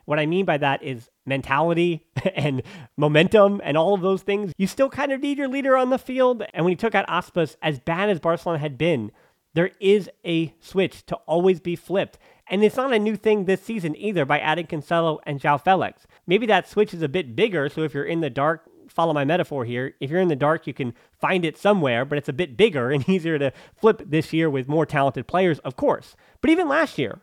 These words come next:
Barcelona won the Liga by ten points. I know Real Madrid were bad, and Barcelona's defense was unsustainably good last season. But still, there's a championship mentality, at least in Spain, I'll add that caveat, at least in Spain, that has already been established. Two one, Rafinha carries it through the midfield,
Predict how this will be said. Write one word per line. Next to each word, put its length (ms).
Barcelona 300
won 180
the 100
Liga 240
by 140
ten 240
points. 380
I 100
know 140
Real 180
Madrid 260
were 60
bad, 360
and 80
Barcelona's 380
defense 540
was 220
unsustainably 840
good 240
last 240
season. 400
But 100
still, 340
there's 180
a 80
championship 500
mentality, 640
at 120
least 280
in 240
Spain, 500
I'll 160
add 140
that 180
caveat, 340
at 140
least 200
in 120
Spain, 440
that 80
has 100
already 240
been 160
established. 580
Two 180
one, 320
Rafinha 420
carries 340
it 120
through 100
the 60
midfield, 540